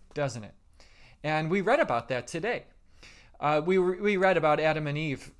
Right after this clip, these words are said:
in, in their life before they ate the fruit, right? And from the very beginning.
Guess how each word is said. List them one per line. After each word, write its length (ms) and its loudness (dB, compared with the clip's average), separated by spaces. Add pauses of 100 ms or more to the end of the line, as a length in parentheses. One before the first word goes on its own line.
(120)
in, 340 -6
in 120 -6
their 140 -2
life 500 0
before 720 -2
they 140 -4
ate 300 -6
the 80 -6
fruit, 420 -16
right? 300 -8 (140)
And 300 -8
from 180 -2
the 60 -2
very 300 0
beginning. 520 -10